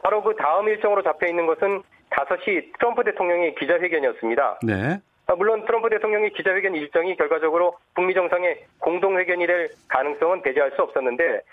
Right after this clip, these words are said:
Speaker 1: 현재로서는 정확하게 공동 기자회견이 언제 열리고 이 공동 기자회견에서 어떤 내용을 얘기할 것인지를 관심 있게 지켜봐야 될 것 같습니다.
Speaker 2: 네, 알겠습니다.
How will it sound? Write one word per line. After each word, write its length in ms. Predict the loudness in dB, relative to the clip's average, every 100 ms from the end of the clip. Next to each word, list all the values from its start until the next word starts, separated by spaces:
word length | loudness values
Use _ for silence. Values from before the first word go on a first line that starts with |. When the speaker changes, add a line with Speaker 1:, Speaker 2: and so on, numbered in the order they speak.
| -20 -10 -6
Speaker 1:
현재로서는 720 | -2 0 0 0 0 0 -4 _ _ _ _ -2
정확하게 720 | 0 2 0 -2 -2 0 0 0
공동 500 | -2 0 0 0 -2
기자회견이 520 | -2 -2 0 -2 0
언제 640 | 2 0 0 0 2 2 0
열리고 720 | 0 0 0 2 2 0 -2
이 180 | -4 -2
공동 340 | -2 0 -2
기자회견에서 480 | 0 0 0 0 2
어떤 500 | 2 2 0 0 0
내용을 920 | 2 2 2 0 -2 -2 0 0 0 -6 -12 -4
얘기할 340 | -2 0 -2 0
것인지를 520 | -4 -4 -2 -2 0
관심 280 | -2 -2 -4
있게 120 | -4
지켜봐야 420 | -2 0 0 2 0
될 120 | -2
것 80 | -2
같습니다. 500 | -2 -4 -6 -6 -6 _ _ -12
Speaker 2:
네, 340 | -6 -4 -4 -8 -16
알겠습니다. 760 | -14 -10 -10 -8 -4 -2 -2